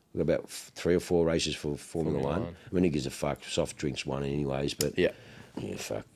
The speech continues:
Speaker 1: Good to see, uh, Pastra-,
Speaker 2: Pastrami.
Speaker 1: Pastrami. I fucking keep calling Pastrami, but it's fucking awesome, mate. It's
Speaker 2: Yeah.
Speaker 1: great to see him.
Speaker 2: Yeah,
Speaker 1: That's,
Speaker 2: yeah, he's
Speaker 1: that's
Speaker 2: good
Speaker 1: really
Speaker 2: girl.
Speaker 1: good.
Speaker 2: Yeah, in the last, I, c-, I saw a thing, last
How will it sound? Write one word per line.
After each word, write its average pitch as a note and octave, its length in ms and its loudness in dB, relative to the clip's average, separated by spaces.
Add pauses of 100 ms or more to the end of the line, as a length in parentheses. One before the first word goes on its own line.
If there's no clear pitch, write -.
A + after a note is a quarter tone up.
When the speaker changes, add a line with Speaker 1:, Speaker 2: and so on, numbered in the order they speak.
Speaker 1:
Good A2+ 160 4
to E2 60 2
see, D2+ 240 2
uh, C#2+ 180 2 (160)
Pastra-, - 380 -4 (280)
Speaker 2:
Pastrami. B2+ 540 4
Speaker 1:
Pastrami. D#2+ 640 2
I - 20 2
fucking D2+ 300 -2
keep C#2+ 200 -2
calling D2 220 -2
Pastrami, D2+ 500 0
but D#2+ 120 0
it's E2 140 -2
fucking C#2+ 340 -6
awesome, C2 360 -4
mate. B1 220 -6 (280)
It's D#2 180 2
Speaker 2:
Yeah. D#3 100 4
Speaker 1:
great C#2 200 0
to B1 100 -8
see C2 220 0
him. A#1 160 -8 (400)
Speaker 2:
Yeah, A#2+ 160 4
Speaker 1:
That's, A#2+ 120 2
Speaker 2:
yeah, B2 80 2
he's G#2 100 0
Speaker 1:
that's C#3+ 120 0
Speaker 2:
good G#2+ 120 -2
Speaker 1:
really A#2+ 160 -4
Speaker 2:
girl. G#2+ 120 -2
Speaker 1:
good. A#2 200 -8 (120)
Speaker 2:
Yeah, C3+ 160 8
in B2+ 180 4
the B2+ 80 6
last, C3 400 6 (420)
I, - 80 -4
c-, - 120 -6
I A2 120 0
saw A#2+ 240 6
a G#2+ 40 4
thing, G2 340 0 (380)
last A2+ 480 4